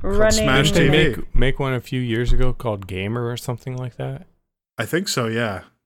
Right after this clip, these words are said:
Speaker 1: Where, like, people control convicted felons.
Speaker 3: Right.
Speaker 1: Yeah.
Speaker 3: Yeah.
Speaker 1: <laughs>
Speaker 2: Yeah, but that was, that was a factor in the glad, like, there were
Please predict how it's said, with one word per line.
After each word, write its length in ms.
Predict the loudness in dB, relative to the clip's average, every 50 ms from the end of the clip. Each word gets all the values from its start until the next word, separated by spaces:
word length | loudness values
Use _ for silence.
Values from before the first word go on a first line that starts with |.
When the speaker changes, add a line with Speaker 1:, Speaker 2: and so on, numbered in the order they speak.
| _ _ _ _ _ _ _ _ _
Speaker 1:
Where, 120 | -4 -2
like, 200 | -2 -2 -4 -4
people 280 | -4 -6 -4 -4 -4 -8
control 460 | -6 -8 -10 -8 -8 -8 -6 -6 -8 -8
convicted 600 | -8 -10 -10 -8 -8 -10 -12 -10 -10 -12 -12 -10
felons. 560 | -10 -8 -8 -6 -6 -6 -8 -8 -10 -16 -18 _ _ _
Speaker 3:
Right. 380 | -2 0 0 0 -2 -4 -8 -16 _ _ _ _ _
Speaker 1:
Yeah. 440 | -2 0 0 0 0 -4 -4 -6 -8 -8 -4 -4
Speaker 3:
Yeah. 80 | -4 -2
Speaker 1:
<laughs> 260 | -2 -4 -4 -4 0
Speaker 2:
Yeah, 400 | 2 4 4 4 4 4 2 0 -2 -6 -2 -2
but 120 | 0 2
that 160 | 4 4 6 6
was, 220 | 6 6 6 6 6
that 160 | 6 6 6
was 120 | 4 2 2
a 80 | 0 0
factor 340 | 2 2 0 0 2 0
in 60 | 0 0
the 60 | 0
glad, 220 | 2 2 2 4 2
like, 160 | 2 0 0 -2 -4 -4 -4 -12 -20 _ _ _ _
there 120 | 2 4 4
were 560 | 4 2 4 4 4 4 4 4 2 0